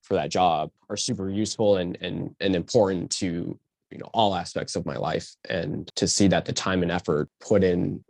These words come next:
in my work is also, you know, important to my life and, and, you know, kind of to what your, your point about the work-life harmony, not necessarily, um, a,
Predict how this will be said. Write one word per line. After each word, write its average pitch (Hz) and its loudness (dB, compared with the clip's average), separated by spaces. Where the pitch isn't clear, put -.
in 98 4
my 82 2
work 147 4
is 101 0
also, 90 -2
you - -12
know, - -14
important 90 -4
to 82 -2
my 62 -4
life 92 2
and, - -6
and, - -6
you - -6
know, - -10
kind 87 -2
of 80 -4
to 101 -2
what 92 4
your, 82 2
your 82 2
point 87 -2
about 76 0
the 98 4
work-life 82 2
harmony, 82 0
not 80 -2
necessarily, - 0
um, - -6
a, - -8